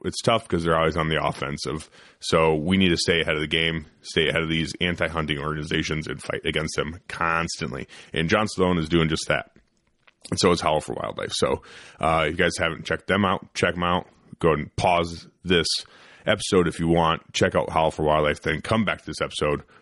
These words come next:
restart it, and listen to what John and I have to say. Um, if anyone knows me, I do have my own personal <sighs> apprehensions about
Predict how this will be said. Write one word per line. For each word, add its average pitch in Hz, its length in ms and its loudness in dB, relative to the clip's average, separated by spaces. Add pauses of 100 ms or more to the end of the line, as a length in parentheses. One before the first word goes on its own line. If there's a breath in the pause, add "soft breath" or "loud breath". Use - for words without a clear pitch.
(140 soft breath)
restart 82 520 4
it, - 100 -2
and 78 160 0
listen 78 340 0
to 78 160 0
what 76 360 -2
John 80 220 0
and 76 100 -2
I 73 80 -4
have 78 120 -2
to 78 140 -10
say. 80 220 2 (320 loud breath)
Um, 87 240 2
if 92 100 0
anyone 110 260 4
knows 87 300 4
me, 87 400 2
I 82 120 -2
do 90 220 0
have 80 540 -2
my 76 160 -2
own 80 240 2
personal 92 800 2 (920 loud breath)
<sighs> - 80 -8 (2000 loud breath)
apprehensions 87 880 -2 (300)
about 80 460 0